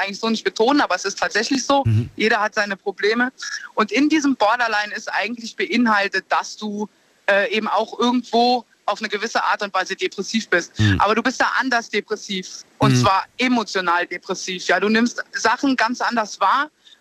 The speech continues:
Speaker 1: und wirst dadurch sehr nachdenklich und, äh, sperrst dich auch zu Hause ein, in Anführungszeichen. Ja, du gehst nicht mehr raus und so weiter. Das beinhaltet das halt.
Speaker 2: Und die Leute um dich herum wissen das oder, oder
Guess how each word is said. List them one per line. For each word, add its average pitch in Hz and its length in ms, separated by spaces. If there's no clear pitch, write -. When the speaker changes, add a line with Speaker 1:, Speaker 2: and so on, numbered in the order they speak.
Speaker 1:
und 233 300
wirst 247 240
dadurch 240 680
sehr 220 280
nachdenklich 196 760
und, 202 300
äh, 190 180
sperrst - 380
dich 220 100
auch 190 100
zu 196 140
Hause 196 260
ein, 175 200
in 196 140
Anführungszeichen. 180 640
Ja, 175 100
du 185 80
gehst 190 220
nicht - 120
mehr 175 120
raus 226 320
und 185 160
so 190 100
weiter. 170 380
Das 196 160
beinhaltet 185 600
das - 320
halt. 170 200
Speaker 2:
Und 131 120
die 139 80
Leute 147 280
um 135 80
dich 123 160
herum 117 400
wissen 160 280
das 170 220
oder, 139 340
oder 113 300